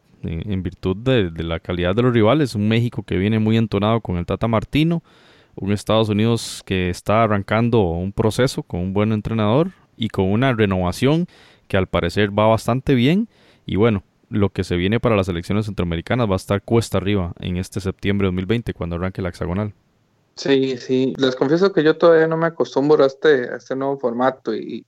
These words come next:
Speaker 2: inclusive hasta me parece, me parece injusto, porque, por ejemplo, todo ese camino largo que Jonathan mencionó y que vos también mencionaste, para jugar un repechaje. Eso realmente,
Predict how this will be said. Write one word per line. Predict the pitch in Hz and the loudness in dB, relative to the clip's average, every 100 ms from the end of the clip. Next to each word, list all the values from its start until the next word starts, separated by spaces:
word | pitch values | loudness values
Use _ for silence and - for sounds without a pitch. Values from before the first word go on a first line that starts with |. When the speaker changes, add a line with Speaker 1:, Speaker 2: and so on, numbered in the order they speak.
| _ | _
Speaker 2:
inclusive | - 117 123 | -4 2 2
hasta | 123 147 | 2 0
me | 131 | 0
parece, | - 120 127 147 143 - _ _ _ | 0 0 2 4 4 2 _ _ _
me | - | -4
parece | 120 117 131 | 0 2 2
injusto, | 147 - 151 - 107 | 2 4 2 2 -4
porque, | - 113 - | -4 -10 -8
por | 123 117 | -6 -4
ejemplo, | 123 127 139 | -4 0 0
todo | - 143 | 4 2
ese | 156 | 2
camino | - 127 139 147 | 0 -2 0 0
largo | 147 143 | 2 2
que | 117 117 | -2 -6
Jonathan | 120 127 156 | -6 -6 -4
mencionó | 131 123 127 143 | -6 -6 -2 0
y | 135 | 0
que | 131 | -2
vos | 117 117 | -2 -2
también | 131 135 | -2 -2
mencionaste, | 143 139 135 139 - 160 - _ | -2 0 0 0 0 -4 -4 _
para | - 117 120 | 0 2 2
jugar | 120 120 | 2 2
un | 131 147 | 2 2
repechaje. | 143 120 - 139 131 113 _ _ _ _ - | 2 0 0 0 -2 -6 _ _ _ _ -4
Eso | 120 151 143 | 2 4 6
realmente, | 127 127 131 139 | 4 2 0 2